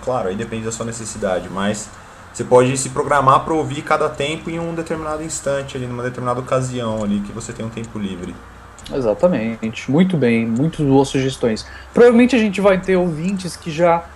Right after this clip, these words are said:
Speaker 2: conhecem o mundo do podcast, né, e já devem ter o hábito de ouvir podcasts, então já sabem como lidar com isso, às vezes já estão acostumados até com casts muito mais longos, de duas ou até três horas, né? Ah, então, às vezes, é, é legal,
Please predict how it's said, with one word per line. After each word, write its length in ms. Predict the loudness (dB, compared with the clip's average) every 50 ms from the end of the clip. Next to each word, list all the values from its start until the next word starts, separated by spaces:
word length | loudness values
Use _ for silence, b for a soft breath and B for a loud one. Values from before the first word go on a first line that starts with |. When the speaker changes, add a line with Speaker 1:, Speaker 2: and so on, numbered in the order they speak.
| -20 -16 -6
Speaker 2:
conhecem 680 | -2 0 0 2 2 0 0 0 -2 -6 -6 -8 -6
o 40 | -6
mundo 320 | -6 -6 -6 -6 -6 -6 -6
do 580 | -6 -4 -4 -4 -4 -2 -2 -2 -4 -4 -4 0
podcast, 760 | 2 4 4 4 2 -2 0 2 4 4 4 2 0 -2 -2 -2
né, 300 | 0 -2 -2 0 0 0
e 80 | 0
já 140 | 0 0 0
devem 360 | 2 2 2 2 0 0 -4
ter 200 | -2 2 2 4
o 260 | 4 4 4 4 6
hábito 400 | 6 6 6 4 0 -4 -4 -6
de 100 | -6 -6
ouvir 220 | -6 -4 -4 -6 -6
podcasts, 720 | -4 -4 -4 -4 -6 -4 -2 -2 0 0 -2 -4 -6 -4
então 400 | -4 -4 -2 0 2 2 2 2 -2 B B B B B -10 -6
já 240 | 0 2 4 4 4
sabem 480 | 2 2 2 4 6 6 6 4 0 -2
como 260 | -4 -6 -4 -2 -2
lidar 360 | 0 0 2 2 2 2 2
com 180 | -2 -4 -4 -2
isso, 500 | 0 2 2 0 0 -2 -2 0 2 4
às 120 | 4 4 4
vezes 160 | 2 0 4
já 120 | 4 4
estão 260 | 4 4 2 0 -2 0
acostumados 540 | -2 -4 -6 -4 -2 0 0 0 0 -2
até 180 | -2 0 0 0
com 180 | 0 -2 -4 -4
casts 460 | -2 0 0 0 0 -2 -6 -6 -4
muito 300 | -4 -4 -4 -2 -2 0
mais 240 | 2 2 2 2 2
longos, 420 | 2 4 4 4 2 2 0 0
de 80 | -2 -2
duas 400 | -2 0 2 2 4 2 2 2
ou 80 | 0
até 140 | 0 2 0
três 340 | 2 2 4 4 4 4 4
horas, 380 | 4 4 4 4 4 2 -2
né? 180 | -2 -2 -2 -2 -4 -6 -12 B B B B B B B B B B B B B -12 -2
Ah, 300 | 2 4 4 6 6 6
então, 320 | 4 4 4 6 6 6
às 100 | 6 4
vezes, 320 | 4 2 0 0 0 0 2
é, 280 | 4 4 4 4 2 2
é 80 | 2
legal, 400 | 2 2 4 4 6 6 6 4